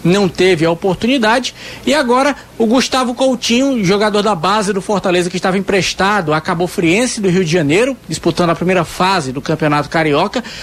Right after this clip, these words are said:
não conseguiu a classificação pra fase principal. Quem conseguiu foi o Nova Iguaçu. E o Gustavo Coutinho, em vinte e dois jogos, marcou treze gols lá no Carioca.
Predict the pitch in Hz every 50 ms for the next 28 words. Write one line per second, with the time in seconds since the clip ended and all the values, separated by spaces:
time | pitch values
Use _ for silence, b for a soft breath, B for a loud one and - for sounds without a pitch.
0 | B B - 170 214 233 226 240 233 202 - - 190 156 196 240 247 214 - -
1 | 196 185 - - - - 180 160 - - 190 208 214 - 202 170 - - 165 156
2 | 139 - - 170 - - 233 - - 196 214 240 285 294 - - - 190 180 170
3 | 156 - 196 185 165 - 165 165 165 156 - 175 165 160 156 139 147 143 156 185
4 | 196 185 - - - 233 269 285 B B B B B B - 233 220 247 277 254
5 | 240 262 - - 262 240 - - 269 247 233 - - 247 254 254 B B B B
6 | B B B 190 202 214 196 180 233 254 240 269 226 247 233 196 143 170 190 208
7 | 220 208 - - B B B B B - 196 202 175 - 233 208 190 - - -
8 | 202 247 262 247 208 226 156 143 175 196 226 262 277 - - - - - - 156
9 | 165 170 170 165 151 - - 165 165 160 147 156 190 233 240 - 254 233